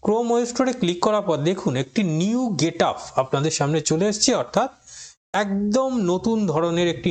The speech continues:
ইন্টারফেস আপনাদের সামনে এসছে। আপনারা এখান থেকে প্রয়োজন মতো এবং পছন্দ মতো এক্সটেনশন কিন্তু আপনারা এখান থেকে ডাউনলোড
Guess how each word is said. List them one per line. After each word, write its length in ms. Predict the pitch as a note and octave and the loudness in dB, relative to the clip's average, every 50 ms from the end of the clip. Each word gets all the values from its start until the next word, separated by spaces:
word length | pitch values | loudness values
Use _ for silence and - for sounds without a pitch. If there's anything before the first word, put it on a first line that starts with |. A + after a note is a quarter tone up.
| D3+ | 0
ইন্টারফেস 400 | C#3+ C#3 D#3+ D#3 - - G3+ A#3+ - - C3+ | 2 2 0 0 2 0 0 0 2 0 -2
আপনাদের 300 | - - C#3+ C#3 D3+ C#3+ - | 0 0 0 0 2 0 2
সামনে 240 | - C3+ B2 A#2 A#2 A#2 B2+ C#3 | 2 2 2 2 0 0 0 0
এসছে। 300 | - - - - A3 A#3+ D4 - - - - - - C#3+ C#3+ | 0 -2 0 0 0 0 -2 -4 -10 -16 -18 -4 -2 -2 0
আপনারা 280 | C3+ E3 E3 E3+ F3 F#3+ F3 | 0 2 0 2 2 0 0
এখান 160 | - E3+ E3+ E3+ D#3+ | 0 0 0 0 0
থেকে 200 | F3 E3 - A3 C4 D#4+ D#4 - - - _ _ _ _ _ _ _ _ _ _ _ _ | 0 0 0 0 0 -2 -4 -8 -16 -20 _ _ _ _ _ _ _ _ _ _ _ _
প্রয়োজন 400 | F#3 G3 G#3 A#3 A3+ B3 B3+ B3+ B3 B3 | 0 0 0 0 0 0 0 2 2 0
মতো 160 | B3 B3 B3+ C4 B3 | 2 2 2 0 2
এবং 120 | A3+ A3 A3+ G#3+ G#3+ D#3+ | 2 0 -2 0 2 0
পছন্দ 320 | D#3 D3+ - F#3 F#3 F#3 F#3 F#3 F#3 | 0 2 0 0 2 2 2 2 0
মতো 160 | F#3 F#3 - G#3 C#3+ C#3 | 0 2 0 0 0 0
এক্সটেনশন 520 | C3 - - - - F#3 F#3 F3+ F#3 F#3+ F#3+ F#3 F#3+ | 0 2 2 2 2 2 0 0 0 0 0 0 0
কিন্তু 240 | F#3 F3 F3 F3 A#3 G#3+ D#3+ | 0 -2 0 0 0 0 0
আপনারা 240 | B2 C3 C3+ C#3 C3+ C#3 | 0 0 0 0 0 2
এখান 140 | C3 D3+ D3 C3+ | 0 0 0 0
থেকে 120 | C#3+ D3 D3+ B2+ A#2 | 0 0 0 0 0
ডাউনলোড 400 | A2 A2 A2+ A#2+ B2+ D3 D#3+ - | 0 2 0 2 2 0 0 0